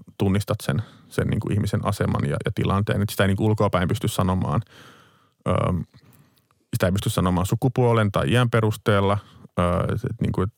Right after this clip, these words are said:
osa haasteltavista on, on ollut suomalaisia teinityttöjä, osa on jotain, joku karvanen nepalilainen kokki. Sit,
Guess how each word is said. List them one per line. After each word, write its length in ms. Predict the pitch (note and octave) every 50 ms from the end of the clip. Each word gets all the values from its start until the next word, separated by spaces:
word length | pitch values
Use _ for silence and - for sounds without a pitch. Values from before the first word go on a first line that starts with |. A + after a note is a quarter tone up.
| - - - - -
osa 200 | - G#2+ G#2 G2
haasteltavista 720 | F#2+ G2+ A#2 - - B2+ A2+ A2 G#2+ A2 A2 - - F#2
on, 220 | G#2 G#2+ G#2 G2+ - - _ -
on 200 | G#2 G2+ G2+ G2+
ollut 220 | G2 G2 G2+ G2+
suomalaisia 680 | - - G2+ G2 G2 G2 F#2+ F#2 G2 F#2+ - F#2 F2 D#2 - _ - - - - _ _ _ _ _ _ _ _ _ _ _ -
teinityttöjä, 760 | F#2+ G2 G2 G2+ G#2 - G#2+ G#2 - - - G#2+ G#2 G2+
osa 240 | F#2 G2+ G2 A2+ G#2
on 240 | G2 G2 G2 F#2+ F#2+
jotain, 320 | G2 G2 - F#2 F2+ F2
joku 380 | E2+ - - _ - - - G#2+
karvanen 460 | - - G2 G2 F#2+ G2 F#2+ G2 G2
nepalilainen 640 | F#2+ G2 F#2+ - G2+ G2 F#2+ F#2 F#2 F#2 F#2+ F#2+ F#2+
kokki. 540 | - G2 F2+ - _ _ - - G2 G2 G2 -
Sit, 160 | - -